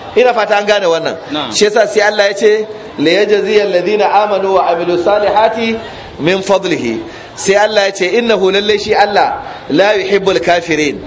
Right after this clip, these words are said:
Speaker 1: Baya son mutane kafirai. To, wanda Allah ya ce ba sa, bai son shi, kai sai ka wahalar da kanka kace sai ka so shi. Kanka ka bata wa lokaci. Ko ba kanka ka bata wa lokaci ba?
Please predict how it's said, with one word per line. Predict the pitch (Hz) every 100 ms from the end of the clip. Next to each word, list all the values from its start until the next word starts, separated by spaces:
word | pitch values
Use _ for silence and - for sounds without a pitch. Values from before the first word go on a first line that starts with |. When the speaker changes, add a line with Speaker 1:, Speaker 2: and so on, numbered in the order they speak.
| - - -
Speaker 1:
Baya | 135 185 220 226 233 214 196
son | 214 190
mutane | 196 196 170 180
kafirai. | 180 147 131 135 131 - - - -
To, | 202
wanda | 190 254
Allah | 240 240 233
ya |
ce | 226 220
ba | 208 208
sa, | 208 185
bai | 180 214
son | 214 180
shi, | 135 127 - - - - -
kai | - 226
sai | 247
ka | 240 240
wahalar | 226 233 240
da |
kanka | 220 214 202
kace | 202 208 180
sai | 185
ka | 185
so | 180 185
shi. | 185 120 - - - -
Kanka | - 254 240
ka | 226
bata | 208 208
wa | 180
lokaci. | 160 175 151 - - - - - - -
Ko | 262
ba | 269
kanka | 339 233
ka | 220
bata | 220 220 196
wa |
lokaci | 190 180 160 151
ba? | 143